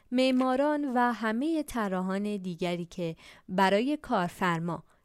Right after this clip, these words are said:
یا بهتره بگم سفارش دهنده کار می‌کنن، با درخواست‌های متعددی دست و پنجه نرم می‌کنن و این جمله‌ها رو به کرات ازشون می‌شنویم که کارفرما طراحی رو نمیفهمه،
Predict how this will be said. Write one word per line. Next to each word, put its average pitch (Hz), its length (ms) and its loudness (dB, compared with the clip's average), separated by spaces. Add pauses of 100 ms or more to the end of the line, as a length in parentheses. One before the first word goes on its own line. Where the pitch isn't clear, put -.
یا 220 180 6
بهتره 294 480 2
بگم 247 360 4
سفارش 226 720 6
دهنده 226 440 4
کار 170 400 0
می‌کنن، 175 680 2 (500)
با 247 180 8
درخواست‌های 294 760 4
متعددی 233 840 2
دست 233 280 0
و 233 60 0
پنجه 220 380 0
نرم 208 280 0
می‌کنن 196 520 -2
و 185 180 -2
این 339 200 -2
جمله‌ها 214 440 0
رو 240 120 2
به 196 140 -2
کرات 196 640 -2
ازشون 180 440 -4
می‌شنویم 156 640 -8 (480)
که 302 220 -2 (300)
کارفرما 359 680 2
طراحی 226 540 0
رو 240 120 2
نمیفهمه، 170 800 -2